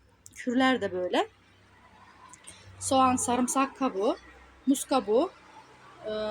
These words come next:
portakal, limon kabukları da olur arkadaşlar. Bunları da ıslatıp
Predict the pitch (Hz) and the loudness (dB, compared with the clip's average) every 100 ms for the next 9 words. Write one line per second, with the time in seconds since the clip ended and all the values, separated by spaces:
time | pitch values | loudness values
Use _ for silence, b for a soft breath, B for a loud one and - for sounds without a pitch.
0 | 214 220 - - - - - - - - | -6 -8 -14 -20 -20 -20 -20 -20 -20 -20
1 | - - 277 277 285 320 294 269 311 330 | -6 0 2 2 2 4 6 6 6 4
2 | 277 262 220 202 190 196 202 208 190 202 | 0 0 -2 0 -2 -2 -2 -6 -6 -6
3 | - 381 403 311 277 240 214 202 - 214 | -4 -6 0 2 4 2 -2 -8 -6 -8
4 | 214 403 | -8 -12